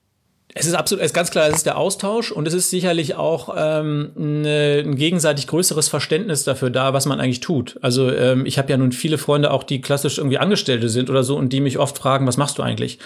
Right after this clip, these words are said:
Und die das vielleicht auch gar nicht verstehen, was ich eigentlich mache, weil sie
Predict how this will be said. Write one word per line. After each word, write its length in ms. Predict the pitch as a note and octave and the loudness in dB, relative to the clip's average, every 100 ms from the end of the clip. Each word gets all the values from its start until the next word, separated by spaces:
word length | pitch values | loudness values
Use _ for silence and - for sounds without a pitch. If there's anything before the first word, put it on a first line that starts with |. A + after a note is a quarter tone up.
| - - - - | -14 -14 -14 -6
Und 140 | B2 | 0
die 60 | C#3+ | 2
das 180 | C#3 - | 4 4
vielleicht 200 | D3 C3+ | 2 2
auch 100 | B2+ | 2
gar 120 | C3 | 2
nicht 140 | B2+ | 2
verstehen, 400 | C3 - E3+ F3+ | 0 0 2 2
was 180 | A#2+ G#2+ | 2 0
ich 100 | A2+ | 0
eigentlich 260 | A#2+ A#2+ A#2+ | -2 -2 -2
mache, 360 | A#2+ A#2+ D#3 E3 - - - | -2 0 -2 -2 -12 -16 -6
weil 280 | A#2+ B2+ C3+ | 0 2 2
sie 480 | B2 C3+ C3+ C3+ | 2 2 2 0